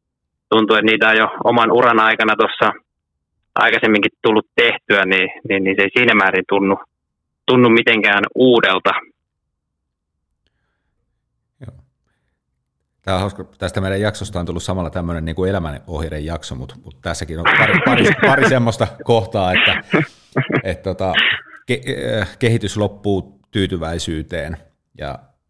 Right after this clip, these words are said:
Speaker 2: tai sitten toistepäin sanottuna, että, et kehittyäksesi sun vaan pitää mennä epämukavuusalueelle.
Speaker 1: Niin, kyllähän se vähän semmoista on, että, että, että varmasti siitä, no varmasti monella on myös omat,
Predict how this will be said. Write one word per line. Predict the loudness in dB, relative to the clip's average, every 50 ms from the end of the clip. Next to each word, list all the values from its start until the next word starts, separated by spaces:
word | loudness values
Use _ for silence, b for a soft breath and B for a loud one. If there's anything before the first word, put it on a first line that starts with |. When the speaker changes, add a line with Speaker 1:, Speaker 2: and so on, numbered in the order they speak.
| _ _
Speaker 2:
tai | -12 -10 -10
sitten | -10 -10 -12 -12 -10
toistepäin | -8 -10 -10 -10 -14 -14 -12 -12 -10
sanottuna, | -8 -8 -10 -10 -12 -12 -12 -10 -10
että, | -10 -12 -10 -10 -10 -12 -12 _ _ _ -18
et | -18 -18 _ -20 -20 _ _ -6
kehittyäksesi | -4 -4 -4 -6 -8 -12 -12 -10 -10 -8 -8 -8 -10 -10 -14 _ _ _ _ _ -12
sun | -10 -8 -6
vaan | -6 -6 -6
pitää | -8 -8 -8 -6 -6
mennä | -4 -4 -4 -4 -4 -4
epämukavuusalueelle. | -6 -6 -8 -8 -10 -10 -10 -10 -10 -10 -10 -8 -8 -8 -8 -10 -12 -12 -10 -10 -10 -12 -14 _ _ _ _ _ _ _ _ _ _ _ _ _ _ _ _ _ _ -20 -20 _ _ _ 0
Speaker 1:
Niin, | 2 4 4 4 4 4 4
kyllähän | 4 4 2 4 2
se | 2 2 2
vähän | 2 2 2
semmoista | 2 2 2 0 0 2 2 2 4 4
on, | 2 0
että, | -2 -2 -4 -6 -6
että, | -4 -4 -8
että | -8 _ _ _ -2
varmasti | 0 2 2 2 0 -2 -2 0 -2 -2 -2 0
siitä, | 0 0 2 2 0 -2 -2 -6 _ _ _ _ _ _ _ _ _ _ _ _ _ _ _ _ _ _ _ _ _ 0
no | 0 0 0 -2 -6 _ -14 -14 -14 _ -4 0
varmasti | 0 0 0 -2 -2 0 2
monella | 4 4 4 4 4 4 4
on | 4 4
myös | 4 2 2 0 -4 -6 -4 -2 2
omat, | 2 4 4 4 2 0 -2